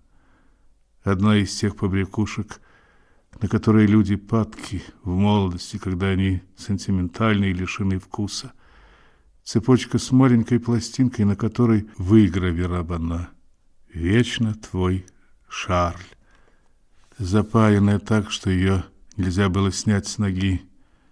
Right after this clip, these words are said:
Цепочка, рассказавшая о воскресных днях в лесу на берегу Сены, о влюбленности и глупой молодости, о маленькой ювелирной лавчонке где-нибудь в Неи,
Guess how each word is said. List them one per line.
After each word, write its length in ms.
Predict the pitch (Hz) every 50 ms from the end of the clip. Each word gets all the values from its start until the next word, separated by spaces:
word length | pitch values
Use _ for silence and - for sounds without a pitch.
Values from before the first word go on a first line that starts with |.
| _ _ _ _ _ _ _ _ _ _ _ -
Цепочка, 520 | - - 107 - 131 120 - - - 120 110
рассказавшая 1000 | 110 104 - - - 113 95 110 123 123 113 - - - 120 113 107 104 101 - - _ _ _ _ _ _ _ _ _ _ -
о 80 | 104
воскресных 720 | 98 107 101 - - 127 123 120 110 - - 120 110 98 95
днях 360 | 98 107 110 110 107 - -
в 20 | 107
лесу 400 | 98 98 90 - - - 117 110
на 140 | 107 101
берегу 400 | 95 95 92 95 92 87 95 95
Сены, 640 | 90 - - - 104 104 107 104 101 98 90 - - _ _ _ _ _ _ _ _ _ _ _ _ _ _
о 100 | - 98
влюбленности 960 | 92 95 92 87 92 98 101 110 117 117 110 107 104 - - - - - - _ - _ _ _ _ _ _ _ _ _ _ _ _ _
и 100 | - 95
глупой 380 | 85 98 98 98 95 - 101 95
молодости, 720 | 90 98 101 107 107 107 104 95 98 92 - - - - - _ _ _ _ _ _ _ _ _ _ _ _ _ _ _ _ _ _ _ _ _ _ _ _ _ -
о 120 | - 104
маленькой 480 | 110 117 120 113 113 110 104 - 113 104
ювелирной 560 | 98 98 95 104 104 107 107 98 104 104 101
лавчонке 580 | 101 101 95 85 - - 123 117 104 - -
где-нибудь 640 | 95 90 85 101 98 95 95 92 98 95 - - -
в 80 | - 92
Неи, 600 | 98 98 98 98 95 95 95 98 101 101 98